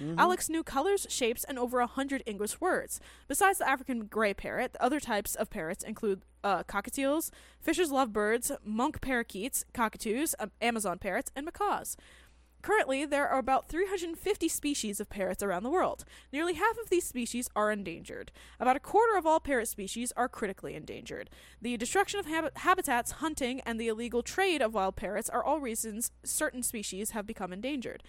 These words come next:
Speaker 2: Here are some more interesting facts about parrots. Some parrots live for over sixty years.
Speaker 1: Mm-hmm.
Speaker 2: Parrots in the wild usually mate for life. A parrot's beak is so strong it can break open a metal cage. The largest <laughs> parrot,
Speaker 1: Yes,
Speaker 2: the,
Speaker 1: it can.
Speaker 2: the,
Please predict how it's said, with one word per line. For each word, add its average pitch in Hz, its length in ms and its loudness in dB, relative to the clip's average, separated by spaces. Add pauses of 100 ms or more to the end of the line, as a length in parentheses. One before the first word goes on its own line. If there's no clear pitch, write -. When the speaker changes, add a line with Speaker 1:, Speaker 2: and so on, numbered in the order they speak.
(260)
Speaker 2:
Here 381 200 4
are - 20 4
some 370 300 2
more 330 180 -2
interesting 269 380 -4
facts 160 340 -4
about 185 220 -4
parrots. - 420 -10 (260)
Some 427 220 4
parrots 330 340 4
live 262 220 4
for - 240 -2
over 240 240 0
sixty - 460 -4
years. 285 600 0
Speaker 1:
Mm-hmm. 151 260 -2
Speaker 2:
Parrots 226 260 4
in 240 80 -4
the 226 80 0
wild 208 500 4
usually 247 420 -2
mate 185 240 -6
for - 120 -8
life. 370 440 -2 (840)
A 262 80 -2
parrot's 427 340 4
beak 247 300 -6
is 233 120 0
so 339 220 2
strong 208 400 0
it - 80 -6
can 349 140 -4
break 330 260 2
open 226 300 0
a 233 120 -2
metal 190 300 -2
cage. - 560 -4 (380)
The 226 80 0
largest 349 440 6
<laughs> - 20 -8
parrot, 247 440 2
Speaker 1:
Yes, 117 200 -4
Speaker 2:
the, 220 300 4
Speaker 1:
it - 40 2
can. 117 240 -12
Speaker 2:
the, 214 260 2